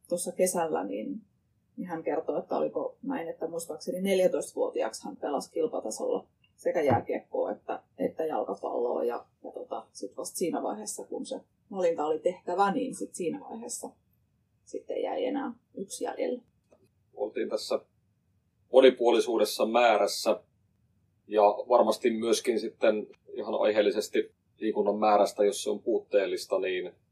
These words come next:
Speaker 2: jos tavoitteena on kehittää taitoja, mutta myös urheilullisuutta, se terveys, jaksamattomuus, niin niitäkään ei varmasti voida sivuuttaa sitten, koska jos ikään kuin loppuu niin sanotusti virta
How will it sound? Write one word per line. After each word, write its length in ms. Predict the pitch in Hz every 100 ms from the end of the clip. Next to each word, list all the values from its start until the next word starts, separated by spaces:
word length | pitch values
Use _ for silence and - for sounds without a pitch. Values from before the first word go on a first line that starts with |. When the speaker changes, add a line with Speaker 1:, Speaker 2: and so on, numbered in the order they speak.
| _ _ _ _ _ _
Speaker 2:
jos 200 | - - -
tavoitteena 500 | 95 - 104 95 92
on 280 | 95 - -
kehittää 460 | 101 101 - 101 -
taitoja, 420 | 110 104 101 95
mutta 220 | 95 101
myös 220 | 95 90
urheilullisuutta, 840 | - 101 95 87 - 180 _ - - _ _ _ _ _ _ _
se 120 | -
terveys, 680 | - 101 92 90 90 - - _ _ _ _ _ -
jaksamattomuus, 1000 | 101 - 107 98 - 98 98 87 - -
niin 300 | - - _ _ _ _ _ _ _ _ _ _ _
niitäkään 380 | - - 87 85
ei 80 | 85
varmasti 380 | 87 87 - 92
voida 160 | 92
sivuuttaa 560 | - 110 101 - 95 85
sitten, 380 | - - - -
koska 460 | 107 - 90 - - 370
jos 300 | - - - _ _ _ _ _ _ _ _
ikään 200 | 101 87
kuin 160 | 104
loppuu 360 | 107 - 107 104
niin 140 | 104
sanotusti 540 | 107 101 104 - 104 _ _ _ _ _ _ _ _ _ _ _ _ -
virta 440 | 147 - - -